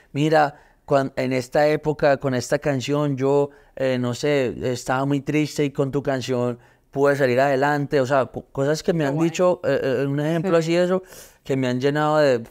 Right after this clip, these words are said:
Speaker 1: o sea, eh, estar con ellos ahí en Camerino me llena de energía para salir a romper los conciertos.
Speaker 2: Qué guay, qué guay.
Speaker 1: Durísimo.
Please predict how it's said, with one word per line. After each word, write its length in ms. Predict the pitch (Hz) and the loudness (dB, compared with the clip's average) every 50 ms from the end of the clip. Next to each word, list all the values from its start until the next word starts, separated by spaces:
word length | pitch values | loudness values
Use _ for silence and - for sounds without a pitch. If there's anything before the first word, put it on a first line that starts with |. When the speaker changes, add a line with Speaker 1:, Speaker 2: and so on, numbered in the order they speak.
| - _ _ - 76 | -20 _ _ -10 -6
Speaker 1:
o 120 | 95 113 | -6 -2
sea, 180 | 110 139 127 - | 0 0 0 0
eh, 220 | - 143 147 143 - 135 | 0 0 0 0 0 -2
estar 280 | 135 - - 151 156 | -2 0 0 0 2
con 160 | 165 190 185 | 2 0 0
ellos 240 | 190 185 190 190 185 | 2 2 2 2 2
ahí 140 | 180 156 147 | 2 2 0
en 80 | 143 147 | 0 -2
Camerino 500 | - 180 180 165 147 151 156 147 139 123 | -2 0 0 0 0 0 -2 -2 -2 -2
me 200 | 123 123 123 117 | -2 -4 -4 -4
llena 440 | 113 110 104 107 123 135 143 147 143 - - _ _ _ _ _ _ - | -4 -4 -4 -4 -4 -4 -4 -6 -8 -12 -18 _ _ _ _ _ _ -8
de 260 | 135 135 147 143 139 | -2 0 2 2 2
energía 400 | 135 127 120 117 117 113 117 - | 2 0 0 0 0 0 2 2
para 160 | 147 143 135 | 2 0 0
salir 160 | 123 113 113 | 0 0 0
a 80 | 120 127 | 0 0
romper 460 | 139 147 135 120 113 98 - 117 120 | 0 0 -2 -2 -2 -2 0 0 2
los 180 | 131 139 131 - | 2 0 -2 -4
conciertos. 720 | - 127 113 104 113 120 123 123 - 107 - - - _ _ | -6 -6 -4 -2 0 -2 -2 -2 -6 -14 -18 -18 -20 _ _
Speaker 2:
Qué 80 | - 190 | 0 0
guay, 240 | 180 165 160 160 - | 0 0 -2 -2 -2
qué 80 | 185 185 | -2 -2
guay. 120 | 170 127 | -2 -2
Speaker 1:
Durísimo. 440 | 135 139 - 131 120 110 104 98 | -2 -4 -4 -4 -6 -8 -10 -12